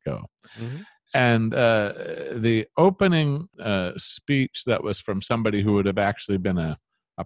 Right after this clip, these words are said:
Speaker 1: prospect there, not somebody who's there exhibiting, try to, trying to sell to participants.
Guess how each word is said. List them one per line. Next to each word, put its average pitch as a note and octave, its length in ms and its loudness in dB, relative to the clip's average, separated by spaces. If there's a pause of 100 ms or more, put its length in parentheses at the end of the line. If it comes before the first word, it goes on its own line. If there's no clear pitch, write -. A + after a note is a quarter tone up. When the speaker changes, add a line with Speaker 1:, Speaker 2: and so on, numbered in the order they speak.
Speaker 1:
prospect A2+ 760 2
there, D#2 240 -6
not D#2+ 180 -2
somebody F2 300 -2
who's E2+ 140 -2
there E2+ 180 -2
exhibiting, E2+ 500 0
try E2+ 220 -4
to, D2+ 100 -6 (140)
trying F#2 260 0
to D#2 60 -6
sell G2 400 0
to - 100 -12
participants. - 720 -8